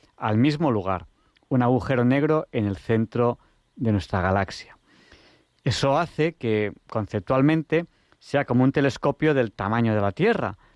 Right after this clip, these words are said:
porque están tomando datos desde puntos muy distintos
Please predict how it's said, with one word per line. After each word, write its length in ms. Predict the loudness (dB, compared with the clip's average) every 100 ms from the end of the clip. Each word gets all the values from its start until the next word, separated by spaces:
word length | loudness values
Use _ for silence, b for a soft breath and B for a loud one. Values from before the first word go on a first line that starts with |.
| _
porque 200 | -6 -4
están 220 | -2 -2
tomando 360 | 0 0 0 0
datos 240 | 0 -2
desde 180 | -4 -6
puntos 420 | -2 -2 -2 -2
muy 240 | 0 0
distintos 680 | 0 -2 0 0 2 -2 -2